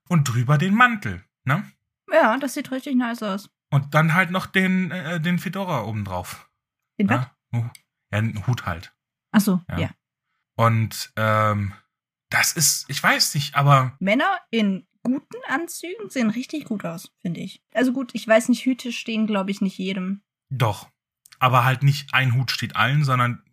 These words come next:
Speaker 1: jeder Kopf halt braucht halt auch schon seine Art von Hut. Das kommt auf deine Kopfform drauf an, es kommt auf vieles
Speaker 2: Ja.
Speaker 1: drauf an.
Speaker 2: Ich, ich persönlich mag Hüte bei mir nicht und Mützen genauso wenig. Ich mag's nicht, Dinge irgendwie auf dem Kopf zu haben, außer jetzt Kopfhörer.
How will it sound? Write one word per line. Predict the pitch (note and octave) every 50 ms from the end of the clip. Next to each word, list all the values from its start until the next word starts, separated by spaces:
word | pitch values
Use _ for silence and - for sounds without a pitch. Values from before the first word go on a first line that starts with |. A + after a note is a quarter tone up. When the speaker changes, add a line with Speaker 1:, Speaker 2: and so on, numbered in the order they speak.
| C#3+ - -
Speaker 1:
jeder | A#2 A#2+ B2 B2 A#2+
Kopf | - - A#2+ - -
halt | A#2+ A2+ -
braucht | - A2 A2 - -
halt | - A2 -
auch | A2 G#2+
schon | - A2+ G#2+ G#2
seine | G#2+ G#2 G#2+ A2 F2
Art | - F#2 G2+ G#2
von | - - D#2+ E2+
Hut. | F2 F2+ E2 - - _ _ _ _ _ - - - - - - - _ _ -
Das | A#2+ A2+ -
kommt | C3 G#2+ G#2+
auf | A2 -
deine | A#2+ A2 A2
Kopfform | G2+ - C#3+ C#3+ - - C#3 C#3 C3+ B2+
drauf | B2+ B2+ B2 -
an, | B2 B2 B2
es | A#2+ A2
kommt | - A#2+ -
auf | - -
vieles | - C3 A3 G#3+ G#3+ G#3
Speaker 2:
Ja. | G#3+
Speaker 1:
drauf | A3 G#3 - A3
an. | G#3+ D3+ - - _ _ _ _ _ _ _ _ - - - - _ _ -
Speaker 2:
Ich, | B3 - - - -
ich | A#3+ - - -
persönlich | - B3+ A#3 G#3+ A#3 A3+ A3+ A3+ A3 G#3 G#3+
mag | G#3 G3 F#3+ G3 -
Hüte | - A3+ G#3 G3 G3
bei | F#3 G3 F3+ F3
mir | F3 F3 F3+ F3+ F3+ F3
nicht | F3 F3 E3+ F#3 - -
und | F3 D#3+
Mützen | - F3 E3 - - - F3 E3
genauso | D#3 D#3 D#3 E3 E3 E3 D#3 E3
wenig. | E3 E3 E3 -
Ich | G3+ - -
mag's | D#3+ E3 E3+ - -
nicht, | D#3 - - -
Dinge | E3 D#3+
irgendwie | E3 E3 E3 - E3+ E3 D#3+ E3 D#3+
auf | E3
dem | E3 F3+ -
Kopf | - E3+ -
zu | - - F#3 F3+
haben, | E3 F3 F3 F#3
außer | - E3+ - F3
jetzt | E3+ - -
Kopfhörer. | - F#3+ - - - F#3+ F#3 - F#3